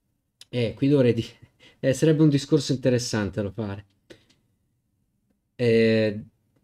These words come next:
diciamo che fisicamente lui non apparteneva ai vincenti della globalizzazione perché è un signore molto, molto corpulente. In teoria aveva già un odore molto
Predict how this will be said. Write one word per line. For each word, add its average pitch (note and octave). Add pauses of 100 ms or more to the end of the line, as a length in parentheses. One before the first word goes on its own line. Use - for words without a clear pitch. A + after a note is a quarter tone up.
(1040)
diciamo E3
che D3
fisicamente E3
lui D3
non D3
apparteneva A2+
ai G#2+
vincenti G#2
della A2
globalizzazione B2+
perché G#2+
è A2
un G#2+
signore A#2
molto, A2+
molto A#2+
corpulente. G2 (880)
In G#3
teoria G#3+
aveva E3
già D#3
un E3
odore C#3
molto D3